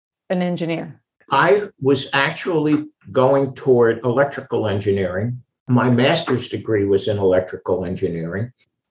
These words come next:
Speaker 2: And halfway through my,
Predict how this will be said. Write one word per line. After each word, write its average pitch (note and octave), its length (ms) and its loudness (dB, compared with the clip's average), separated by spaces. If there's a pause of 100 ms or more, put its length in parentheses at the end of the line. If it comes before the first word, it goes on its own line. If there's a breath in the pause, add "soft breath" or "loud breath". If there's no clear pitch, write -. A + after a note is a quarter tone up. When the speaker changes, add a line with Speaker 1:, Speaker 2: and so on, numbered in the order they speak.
Speaker 2:
And C#3 440 2 (140)
halfway G3 640 0
through E3 380 -2
my, B2+ 540 -2